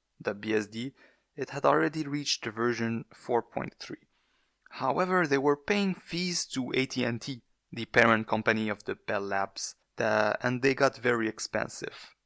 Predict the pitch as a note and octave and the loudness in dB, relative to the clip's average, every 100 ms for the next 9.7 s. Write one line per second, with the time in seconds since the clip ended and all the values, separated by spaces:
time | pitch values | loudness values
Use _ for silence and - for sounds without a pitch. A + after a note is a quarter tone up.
0 | _ _ _ _ - E3 D#3+ G#3+ - - | _ _ _ _ -20 -8 -2 -2 -2 -18
1 | - - - B2+ A#2 A#2 A2+ A2 A2+ A2+ | -18 -12 -4 0 2 2 -2 -2 -4 -4
2 | G#2+ G2+ G2+ G#2 G2+ - A2 - - - | -6 -6 -6 -4 -6 -6 -8 -8 -12 -10
3 | - - - - A2 G#2 G#2+ - - A#2 | -8 -10 -10 -10 -10 -6 -6 -8 -10 -10
4 | A2 - _ _ _ - - - C3+ G3+ | -10 -14 _ _ _ -20 -6 2 4 4
5 | - A#3 G#3+ G3 F#3 D#3 C3+ B2+ C3 C3 | 2 2 4 4 4 4 2 2 2 0
6 | C3+ C#3 C3 - D3 D3+ - _ B2+ - | 0 -2 -2 -6 -10 -10 -14 _ -6 -4
7 | B2 B2+ B2+ C3 C#3 C#3+ D3 E3+ D3 C3+ | -2 0 2 0 0 -2 -4 -4 -4 -4
8 | C3 - C#3+ - - B2 A#2+ A#2+ B2+ A#2+ | -2 -2 -6 -6 -6 -2 -2 0 0 0
9 | - A#2 - B2+ B2+ - D3 | -2 -4 -2 -2 -2 -4 -8